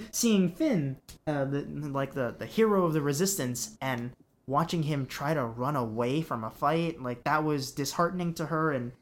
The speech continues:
seeing Poe Dameron, 'cause initially when they introduced Vice Admiral Holdo, he's like, "That's Holdo? Like, she's the hero of blah, blah, blah."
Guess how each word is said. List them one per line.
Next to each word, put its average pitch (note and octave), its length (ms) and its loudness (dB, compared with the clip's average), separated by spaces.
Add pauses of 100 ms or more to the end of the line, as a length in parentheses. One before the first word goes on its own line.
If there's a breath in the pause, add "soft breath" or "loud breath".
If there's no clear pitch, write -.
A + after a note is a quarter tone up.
(320)
seeing E3 320 0
Poe E3 200 2
Dameron, D3 360 0
'cause C#3+ 140 -2
initially F#3 340 2
when D3 140 2
they C#3 100 2
introduced C#3 420 0
Vice C3 200 0
Admiral A#2+ 300 0
Holdo, F3 440 4
he's C3 160 -2
like, B2 160 0
"That's D3 240 -4
Holdo? F3 400 2
Like, C3+ 140 -2
she's E3+ 260 0
the D3+ 60 -4
hero E3+ 340 4
of B2 140 0
blah, D#3 160 4
blah, C#3+ 100 -4
blah." E3 340 2